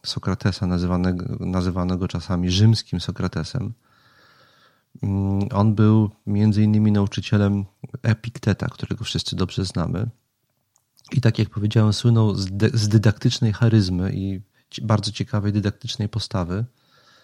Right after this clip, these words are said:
Mm, i, i ko-, kolejna rzecz, z której zasłynął, mm, to jest idea równouprawnienia. Niektórzy historycy czasami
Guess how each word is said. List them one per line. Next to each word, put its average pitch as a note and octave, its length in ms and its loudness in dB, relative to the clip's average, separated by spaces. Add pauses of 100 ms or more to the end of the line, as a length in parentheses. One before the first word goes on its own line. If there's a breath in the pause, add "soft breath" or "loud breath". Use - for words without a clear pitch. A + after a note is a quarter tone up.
(920 soft breath)
Mm, A2 240 2
i, A2 240 -2
i A#2+ 40 -6 (100)
ko-, - 180 -8
kolejna B2+ 440 6
rzecz, A2 160 0
z - 80 -6
której A2 200 0
zasłynął, G#2+ 680 0 (420)
mm, G#2 380 -4
to - 180 -6
jest A2+ 460 -4
idea A2 400 4
równouprawnienia. G#2 1080 0 (920 soft breath)
Niektórzy A2 840 0
historycy A#2+ 640 0
czasami A2 720 0